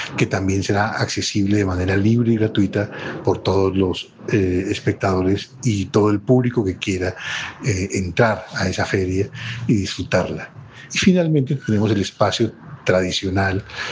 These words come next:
de encuentros de negocios en que los artistas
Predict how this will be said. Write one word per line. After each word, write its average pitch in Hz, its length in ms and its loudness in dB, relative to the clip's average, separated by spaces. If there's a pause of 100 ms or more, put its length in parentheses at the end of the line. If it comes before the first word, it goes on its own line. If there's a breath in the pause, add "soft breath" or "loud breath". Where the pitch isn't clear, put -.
(180 loud breath)
de 110 100 2
encuentros 120 500 2
de 117 80 2
negocios 101 640 0 (480 loud breath)
en 101 220 0
que 95 360 -2
los 98 220 2
artistas 113 880 0